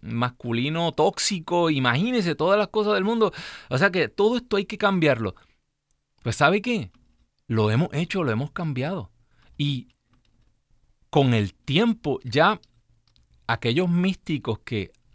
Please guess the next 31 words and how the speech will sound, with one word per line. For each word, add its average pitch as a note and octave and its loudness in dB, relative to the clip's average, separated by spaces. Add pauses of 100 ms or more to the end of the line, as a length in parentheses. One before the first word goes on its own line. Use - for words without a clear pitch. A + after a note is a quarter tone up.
se - -8
comunicaban G2 -4
con C#3+ -4
Dios C3 -2
antes, B2 -4 (240)
aquellas A2 -2
revelaciones C#3+ -4
que G#2+ -8
Dios A#2 -6
nos C3 -8
daba D3 -2
a B2+ -8
través G#2 -6
de D3 -4
personas A2+ -8 (280)
humildes A#2+ -4 (200)
en F#2+ -4
la F2+ -4
iglesia, A2+ -4 (180)
eh, A#2 -6 (300)
como C#3 -2
que A#2+ -4
ya B2 0
no F#3 -2
se G3 -6
toman F3+ -4
tan G2 -6
en G#2+ -2
serio G#2+ -4
como G2+ -4
antes. E2 -12